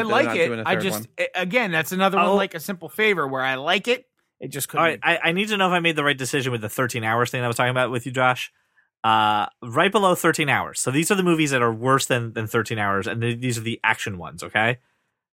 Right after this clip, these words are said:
Speaker 3: Kick-Ass, American Sniper, and then, um, Lone Survivor.
Speaker 1: I wouldn't even, those aren't even on my top fifty-three.
Speaker 2: Yeah, Lone, Lone Survivor is on my list of thirty-two. Um, American Sniper did not make that list.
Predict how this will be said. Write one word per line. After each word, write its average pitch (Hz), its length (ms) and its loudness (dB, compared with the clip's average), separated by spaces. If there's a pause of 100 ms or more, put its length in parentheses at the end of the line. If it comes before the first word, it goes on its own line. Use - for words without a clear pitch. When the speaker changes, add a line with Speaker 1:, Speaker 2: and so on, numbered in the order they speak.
(180)
Speaker 3:
Kick-Ass, 151 680 0 (500)
American 151 480 0
Sniper, 120 640 0 (320)
and 120 160 -6
then, 117 160 -6
um, 107 560 -2 (220)
Lone 131 300 2
Survivor. 104 560 2 (500)
Speaker 1:
I 123 140 0
wouldn't 127 240 0
even, 113 360 -4
those 143 220 2
aren't 123 160 6
even 113 180 0
on 113 120 4
my 104 240 0 (280)
top 110 200 0
fifty-three. 113 580 0 (160)
Speaker 2:
Yeah, 143 240 -6
Lone, 185 440 2
Lone 180 260 2
Survivor 185 560 2
is 156 120 0
on 170 200 0
my 175 100 2
list 170 260 -2
of 165 80 -8
thirty-two. 170 640 -4 (540)
Um, 135 480 -2
American 160 440 2
Sniper 180 360 2
did 160 140 0
not 156 180 0
make 165 160 -4
that 156 160 0
list. 135 400 -4